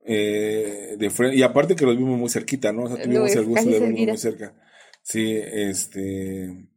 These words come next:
Speaker 1: pues sí, la verdad es que sí, sí, sí, sí, sí marca. Y aparte siento que eso igual es como una conexión más con tu mamá, entonces,
Speaker 2: Ujú.
Speaker 1: este, pues igual me, me, me gusta.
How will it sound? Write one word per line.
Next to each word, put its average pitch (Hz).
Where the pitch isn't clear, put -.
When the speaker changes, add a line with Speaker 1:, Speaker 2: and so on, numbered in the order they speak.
Speaker 1:
pues 107
sí, 123
la 117
verdad 110
es 110
que -
sí, 107
sí, 113
sí, 113
sí, 110
sí 117
marca. 104
Y 117
aparte 131
siento 135
que 123
eso 120
igual 117
es 113
como 110
una 113
conexión 101
más 101
con 101
tu 98
mamá, 113
entonces, 110
Speaker 2:
Ujú. -
Speaker 1:
este, 214
pues -
igual 90
me, 85
me, 80
me 87
gusta. 85